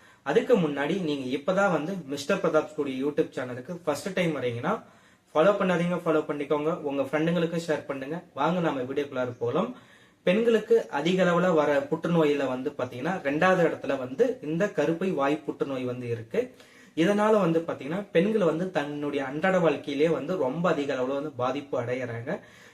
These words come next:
எதிர்காலத்துல வந்து பாத்தீங்கன்னா, இந்த கருப்பை வாய் புற்றுநோய் வந்து தமிழகத்துல வந்து இருக்கவே கூடாது அப்படின்னு ஒரு காரணத்துக்காக வந்து பாத்தீங்கன்னா,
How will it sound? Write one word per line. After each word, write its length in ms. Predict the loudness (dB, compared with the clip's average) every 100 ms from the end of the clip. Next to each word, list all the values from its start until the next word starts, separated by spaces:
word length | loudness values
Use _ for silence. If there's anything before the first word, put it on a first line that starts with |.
| _
எதிர்காலத்துல 640 | -2 0 4 4 4 4
வந்து 220 | 2 2 0
பாத்தீங்கன்னா, 320 | -2 -4 -2
இந்த 200 | 0 2
கருப்பை 380 | 4 4 4 4
வாய் 320 | 4 4 2
புற்றுநோய் 400 | -4 -2 0 -2
வந்து 360 | -2 -4 -4 0
தமிழகத்துல 520 | 2 4 4 4 2
வந்து 220 | 2 0
இருக்கவே 520 | 2 2 2 0 0
கூடாது 380 | 2 2 4 2
அப்படின்னு 300 | 2 -2 -2
ஒரு 160 | -4 -8 -2
காரணத்துக்காக 680 | 0 0 -4 -2 0 0
வந்து 200 | -2 -8
பாத்தீங்கன்னா, 400 | -10 -10 -6 -4